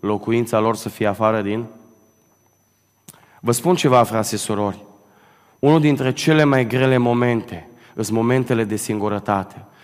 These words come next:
Și unii dintre dumneavoastră ați gustat singurătatea. Oameni buni,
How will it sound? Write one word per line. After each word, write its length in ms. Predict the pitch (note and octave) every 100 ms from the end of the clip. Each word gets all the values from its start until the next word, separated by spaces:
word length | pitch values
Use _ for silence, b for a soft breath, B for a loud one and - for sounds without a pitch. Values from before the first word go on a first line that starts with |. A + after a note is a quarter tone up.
| b
Și 160 | -
unii 160 | A#2 B2+
dintre 260 | A#2+ A2+ A2+
dumneavoastră 580 | A2 A2 G#2+ A2 A2
ați 160 | G#2+ G2+
gustat 440 | G2 F#2+ - G#2
singurătatea. 800 | - G#2 F#2+ F#2+ F#2 F#2+ - - - _ _ _ _ B B B B
Oameni 260 | B2+ D3+
buni, 220 | C#3+ C3+